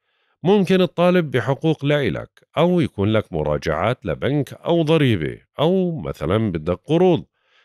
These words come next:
ادرسها بشكل جيد، اعرف وضعك بشكل جيد، ما تغامر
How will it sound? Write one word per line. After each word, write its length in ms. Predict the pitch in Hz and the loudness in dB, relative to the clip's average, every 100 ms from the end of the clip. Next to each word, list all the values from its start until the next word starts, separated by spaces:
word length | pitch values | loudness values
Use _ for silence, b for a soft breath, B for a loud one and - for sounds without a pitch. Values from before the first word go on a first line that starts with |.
| _ - | _ -6
ادرسها 720 | 156 147 196 - 151 147 147 | -2 2 2 2 2 2 0
بشكل 540 | 113 92 120 - 107 82 | -2 -4 -6 -2 -2 0
جيد، 540 | 92 78 64 52 _ 120 | -2 -2 -8 -14 _ -2
اعرف 440 | 131 131 127 - | 0 2 -2 -2
وضعك 460 | 127 131 110 147 - 87 | -2 0 -2 -4 -6 -8
بشكل 400 | - 127 131 120 | -6 -4 -4 -2
جيد، 400 | 143 151 82 65 | 0 0 -2 -4
ما 240 | 78 147 165 | -4 -2 -2
تغامر 680 | 143 151 175 165 165 175 | 0 0 2 2 0 0